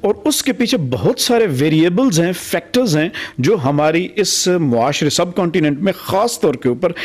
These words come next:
यहाँ पर उन्होंने यहाँ पर काम किया और एक ख़ास तौर की mentality को यहाँ पर, अ, जो है वो बढ़ावा दिया गया।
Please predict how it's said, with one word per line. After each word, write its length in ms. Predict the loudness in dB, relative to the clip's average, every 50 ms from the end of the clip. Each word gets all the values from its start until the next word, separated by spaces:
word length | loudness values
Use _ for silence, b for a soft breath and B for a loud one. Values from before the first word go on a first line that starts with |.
| B B B 0
यहाँ 260 | 0 2 2 0 0
पर 180 | 0 0 0
उन्होंने 400 | 2 2 2 2 2 2 2 2
यहाँ 260 | 2 2 2 2 0 0
पर 140 | -2 -4
काम 260 | -2 0 0 0 0 0
किया 300 | 0 0 2 2 2 2
और 340 | 2 2 2 2 0 -2 B B B B B B
एक 440 | -4 -4 -2 -2 0 2 2 0 0
ख़ास 360 | -4 -4 -2 0 0 0 0 0
तौर 120 | 0 0 2
की 100 | 2 0
mentality 600 | 2 2 0 0 0 0 2 0 2 0 -2 0
को 260 | 2 0 0 0 B B B B B B -2
यहाँ 200 | 0 2 0 0
पर, 200 | 0 -2 -2 0
अ, 640 | 0 0 2 2 2 4 4 4 4 4 2 2 2
जो 160 | 2 0 0
है 100 | 0 0
वो 160 | 2 0 0
बढ़ावा 420 | 0 -2 -2 0 0 0 0 0
दिया 260 | 0 2 0 0 0 0
गया। 240 | 0 0 0 -2